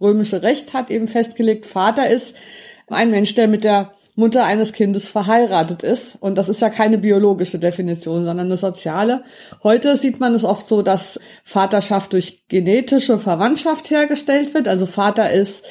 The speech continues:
der die männlichen Keimzellen zur, ähm, Zeugung des Embryos beigetragen hat.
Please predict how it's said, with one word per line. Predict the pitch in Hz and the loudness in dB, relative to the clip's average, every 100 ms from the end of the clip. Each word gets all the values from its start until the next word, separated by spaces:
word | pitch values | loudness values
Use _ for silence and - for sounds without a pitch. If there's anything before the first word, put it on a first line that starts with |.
| - - _ - | -20 -20 _ 0
der | 185 | 0
die | 190 | 2
männlichen | 185 202 202 202 | 2 2 2 0
Keimzellen | 185 185 214 294 330 330 294 294 277 | -2 0 0 0 0 2 2 2 0
zur, | 277 240 226 220 - | 2 2 4 4 0
ähm, | 202 196 | -2 -2
Zeugung | 220 214 202 196 | 0 0 2 -2
des | 180 | -2
Embryos | - 247 294 277 254 - _ _ _ _ | -2 -2 0 0 0 -4 _ _ _ _
beigetragen | 180 208 240 254 - 247 247 240 | -6 0 2 2 0 0 0 0
hat. | 247 233 | -2 -4